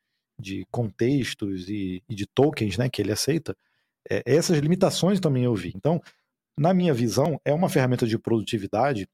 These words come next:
incrível, mas que pra coisas complexas assim, quando você começa a estender demais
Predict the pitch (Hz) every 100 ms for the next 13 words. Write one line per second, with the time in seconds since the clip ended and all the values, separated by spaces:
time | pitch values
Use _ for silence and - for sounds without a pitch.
0 | _ _ _ _ _ - 135 123 123 139
1 | 160 104 85 _ _ _ _ _ 113 135
2 | 143 - 175 180 170 - _ _ - 151
3 | 147 165 185 185 190 180 160 - 131 160
4 | - 110 101 151 147 127 123 - - 135
5 | 127 160 - 151 - 135 139 - 123 110
6 | 151 123 117 147 117